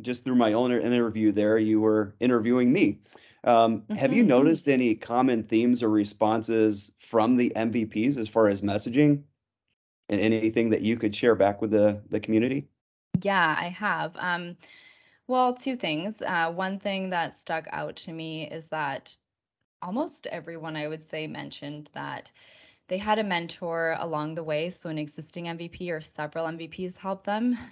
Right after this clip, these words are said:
Speaker 2: And, you know, becoming an M V P is not an easy journey, as you know, Josh. Um, so
Speaker 1: Mm-hmm.
Speaker 2: having someone in your corner that can help guide you,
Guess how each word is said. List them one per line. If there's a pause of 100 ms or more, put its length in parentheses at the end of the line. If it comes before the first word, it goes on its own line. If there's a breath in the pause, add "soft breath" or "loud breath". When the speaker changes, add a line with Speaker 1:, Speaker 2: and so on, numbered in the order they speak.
(200 loud breath)
Speaker 2:
And,
you
know,
becoming
an
M
V
P
is
not
an
easy
journey,
as
you
know,
Josh. (440 soft breath)
Um,
so
Speaker 1:
Mm-hmm.
Speaker 2:
having
someone
in
your
corner
that
can
help
guide
you,